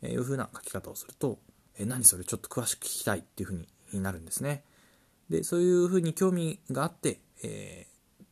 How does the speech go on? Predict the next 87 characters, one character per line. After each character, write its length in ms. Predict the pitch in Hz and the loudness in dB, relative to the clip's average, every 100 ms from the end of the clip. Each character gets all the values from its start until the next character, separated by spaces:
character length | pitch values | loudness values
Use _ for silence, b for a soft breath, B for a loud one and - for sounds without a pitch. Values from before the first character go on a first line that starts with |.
| - | -2
ピ 100 | 190 | -2
ン 40 | |
と 100 | 175 | 0
き 80 | - | -2
た 80 | 202 | -4
人 200 | - 226 | -4 -2
は 140 | 233 | 0
そ 160 | - - | 0 2
の 80 | 104 | 2
リ 100 | 107 | 2
ン 60 | |
ク 60 | - | 0
先 260 | 98 - | -4 0
を 220 | 165 175 - - | 2 2 -2 -8
見 120 | 113 | -6
て、 160 | 85 - _ - | -8 -14 _ -6
よ 120 | 127 | 0
り 80 | 143 | 2
詳 200 | 165 113 | 2 2
細 240 | - - 147 | -2 0 0
を、 220 | 170 - B B B B - | 0 -2 B B B B -14
お、 160 | 92 | -10
チ 140 | 87 110 | -6 -6
ェ 20 | |
ッ 40 | |
ク 100 | - | -6
し 40 | - | -8
て 60 | |
も 120 | 87 85 | -8 -10
ら 80 | |
う 20 | - | -18
と 80 | - | -20
い 40 | - b b b b - | -20 b b b b -6
う 40 | |
よ 60 | 156 | -4
う 20 | |
な 80 | 170 | -4
形 340 | - 156 - | -6 -8 -2
で 100 | 170 | -2
プ 120 | 170 131 | 2 0
ロ 80 | |
フ 60 | 104 | 0
ィ 80 | 95 | 0
ー 40 | |
ル 80 | 92 | -2
を 100 | 123 | -2
作 160 | - - | -4 -8
っ 20 | |
て 200 | _ - | _ -16
い 80 | - | -10
ま 140 | - 98 | -4 2
す。 280 | - - - _ _ _ _ _ - | 4 2 -2 _ _ _ _ _ -12
は 120 | - | -8
い。 80 | 104 | -8
と 80 | - | -8
い 20 | B B - | B B -2
う 40 | |
わ 60 | 190 | 2
け 80 | 170 | 4
で 80 | 104 | 4
で 80 | |
す 80 | 98 | 2
ね、 120 | 139 | 2
ま 100 | 120 | 0
あ、 40 | 104 | 0
こ 120 | 131 | 0
う 20 | |
い 40 | 120 | 2
っ 20 | |
た 100 | 131 | 2
音 140 | 135 | 4
声 260 | 143 113 92 | 2 2 0
を 120 | 85 | -4
参 260 | - 117 110 - | -4 -4 -6 -8
考 320 | - 113 110 | -4 0 2
に 220 | 110 113 | 2 0
し 80 | - | -2
て 80 | 117 | -2
も 100 | 120 | 0
ら 120 | 123 | 0
い 40 | |
な 80 | 139 | 0
が 100 | 139 | 0
ら、 220 | 98 92 - | 2 0 -2
僕 220 | 101 120 | -4 -2
の 260 | 123 120 - _ - | -2 -2 -6 _ -8
Facebook 680 | 123 123 127 - 123 110 | -4 -2 -4 -6 -8 -8